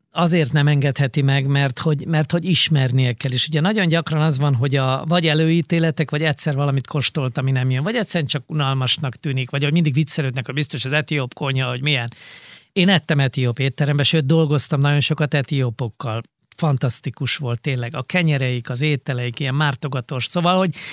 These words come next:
én azt gondolom, hogy ha, ha levetkőzzük az előítéleteket, akkor fantasztikus ételeket tudunk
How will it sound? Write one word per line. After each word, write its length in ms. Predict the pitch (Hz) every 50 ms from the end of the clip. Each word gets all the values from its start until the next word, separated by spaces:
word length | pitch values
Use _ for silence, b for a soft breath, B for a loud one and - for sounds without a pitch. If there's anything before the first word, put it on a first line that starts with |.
| B B B
én 100 | B 185
azt 140 | 165 208 190
gondolom, 240 | 196 226 190 175 160
hogy 120 | 156 -
ha, 160 | - 143 143 143
ha 240 | - 135 - 147
levetkőzzük 720 | 147 156 180 190 190 160 - - - 165 143 131 135 123 -
az 140 | 139 123 135
előítéleteket, 880 | 135 139 156 170 170 - - 175 160 165 156 - 160 - 165 151 143 -
akkor 280 | 139 - - 165 139
fantasztikus 720 | - - 160 160 156 147 - 143 - - 151 127 - 123 -
ételeket 500 | 143 123 113 151 139 135 131 - 147 -
tudunk 360 | - 156 139 147 151 151 143